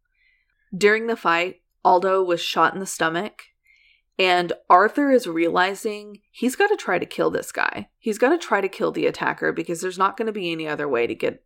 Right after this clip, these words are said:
get out of this. Charisma, at this point in time,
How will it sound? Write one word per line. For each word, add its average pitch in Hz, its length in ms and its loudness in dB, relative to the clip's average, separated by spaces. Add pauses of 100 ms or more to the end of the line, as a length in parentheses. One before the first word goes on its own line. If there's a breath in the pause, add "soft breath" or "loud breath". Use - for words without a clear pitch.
(100)
get 160 120 2
out 117 200 2
of - 120 -14
this. - 440 -8 (720)
Charisma, 233 680 2
at 180 120 -6
this 185 180 -4
point - 300 -8
in 170 100 -8
time, 165 540 -8